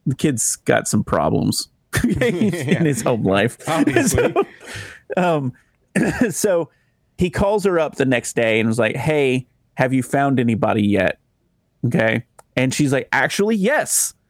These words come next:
Speaker 1: we found a guy. His name is Dirk Davis."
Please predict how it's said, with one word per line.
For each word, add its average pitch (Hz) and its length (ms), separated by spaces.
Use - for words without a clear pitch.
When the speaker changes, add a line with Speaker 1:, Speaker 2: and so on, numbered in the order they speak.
Speaker 1:
we 147 160
found 151 320
a 147 40
guy. 139 440
His 139 160
name 147 200
is 123 160
Dirk 208 520
Davis." 151 680